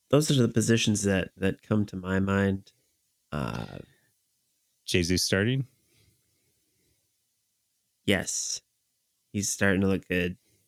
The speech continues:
Speaker 1: I think you get him in there. I, I can't make the argument that Nketiah is gonna be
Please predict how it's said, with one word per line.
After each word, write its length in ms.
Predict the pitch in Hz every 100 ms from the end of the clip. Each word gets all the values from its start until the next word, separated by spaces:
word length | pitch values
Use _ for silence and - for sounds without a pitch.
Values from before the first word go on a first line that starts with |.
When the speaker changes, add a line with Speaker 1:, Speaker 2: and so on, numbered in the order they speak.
| _ _ _
Speaker 1:
I 40 | _
think 180 | 90 87
you 80 | -
get 160 | 92
him 120 | 87 87
in 140 | 85
there. 180 | 85 90 _ _ _ _ _ _ _ _ _ _ _ _ - - - _ _ _ _ _
I, 280 | 98 98 85 - _ _ _ _ _ _ _ _
I 60 | -
can't 220 | 123 -
make 180 | 107 -
the 120 | 104
argument 360 | 98 101 98 -
that 140 | 98
Nketiah 400 | 95 98 101 98
is 120 | 98
gonna 160 | - 101
be 360 | 98 95 101